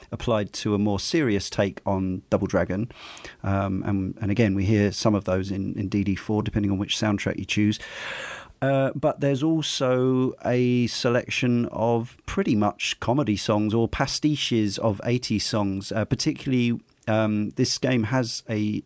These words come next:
uh, an unusual system for a beat 'em up, sort of semi-roguelike R P G system of collecting cards, uh, which you can power up and level up by,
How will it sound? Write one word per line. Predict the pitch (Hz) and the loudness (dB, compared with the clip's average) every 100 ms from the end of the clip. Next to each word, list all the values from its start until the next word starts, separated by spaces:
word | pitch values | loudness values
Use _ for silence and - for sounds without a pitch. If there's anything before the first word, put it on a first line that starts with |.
| - | -6
uh, | 101 98 95 | -4 -4 -6
an | 113 117 | -2 0
unusual | 123 117 156 135 101 | 2 2 2 2 0
system | - 113 - 110 104 101 - | 0 -2 0 2 2 0 -4
for | - 104 | -4 -2
a | 98 98 | 0 -2
beat | - - 113 - | -4 -2 -2 0
'em | 104 | -2
up, | 92 - | -2 -4
sort | - 131 | -2 -2
of | - | -4
semi-roguelike | - 143 147 139 127 117 127 127 120 110 - | -2 0 2 2 2 0 0 2 2 0 0
R | 117 | -2
P | 113 - 110 | -2 -4 -2
G | 117 110 | 0 0
system | - 117 - 101 98 | -2 -4 -2 -2 -2
of | 87 101 | -4 -6
collecting | - 110 - 107 101 | -2 -4 -2 -4 -2
cards, | - 113 98 101 - - - - - - - - | 2 4 4 2 -2 -10 -14 -18 -18 -20 -16 -4
uh, | 104 104 | 0 0
which | 110 - - | 0 -2 0
you | 110 | 0
can | - 104 101 101 | 0 0 2 0
power | - 123 117 107 | 0 2 2 2
up | - | 0
and | 104 104 | 0 2
level | 107 107 | 2 2
up | 107 110 | 0 0
by, | 104 | -2